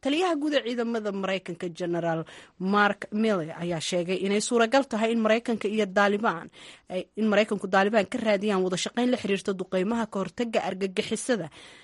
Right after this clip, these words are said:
gaar ahaana kuwa ka dhanka ah kooxda Daesh. Milley ma uusan bixin sharaxaad dheeriya, ha yeeshee hadalladiisa ayaa u muuqda kuwo soo jeedinaya qorshe degdeg ah oo ay ku wada shaqayn karaan Taliban.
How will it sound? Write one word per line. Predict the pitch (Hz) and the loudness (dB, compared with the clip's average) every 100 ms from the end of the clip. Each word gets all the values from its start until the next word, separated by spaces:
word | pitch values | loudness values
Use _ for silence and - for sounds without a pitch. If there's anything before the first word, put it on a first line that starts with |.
| - _ - | -20 _ -2
gaar | 185 | -2
ahaana | - 175 220 196 175 | 0 0 2 2 0
kuwa | - 220 190 | 0 2 2
ka | - | 0
dhanka | 220 185 156 165 | -2 -2 -2 -4
ah | 180 165 | -4 -4
kooxda | - 175 175 175 | -2 -4 -2 0
Daesh. | 180 220 180 156 - | 6 6 6 -4 -6
Milley | 175 180 185 | -2 0 2
ma | 185 196 | 2 0
uusan | 202 - 254 | 0 0 -2
bixin | 220 - | -2 -4
sharaxaad | 226 226 220 - 247 226 | -2 0 0 0 0 2
dheeriya, | 269 208 160 - - - | 2 2 -4 -10 -18 -20
ha | - 202 | -2 0
yeeshee | 175 - 170 | 0 -2 -2
hadalladiisa | 185 185 202 185 - - | 0 0 0 0 -4 -2
ayaa | 185 185 | 0 0
u | 226 | 0
muuqda | 214 175 180 190 | 0 -2 -4 -4
kuwo | 208 208 | 2 2
soo | - 233 | 4 2
jeedinaya | 202 202 196 190 180 190 | 4 2 2 0 0 0
qorshe | 190 180 254 | -2 -4 -2
degdeg | 240 226 165 - | -2 -4 -6 -10
ah | 160 151 - - _ 196 | -12 -12 -18 -20 _ 2
oo | 185 | 2
ay | 185 185 | 2 -2
ku | - 254 | -2 0
wada | 220 185 | 0 0
shaqayn | - - 226 220 | -4 -4 -4 -2
karaan | 202 175 147 - - 180 | -4 -4 -6 -12 -12 -6
Taliban. | 160 156 180 190 165 | -4 0 4 4 2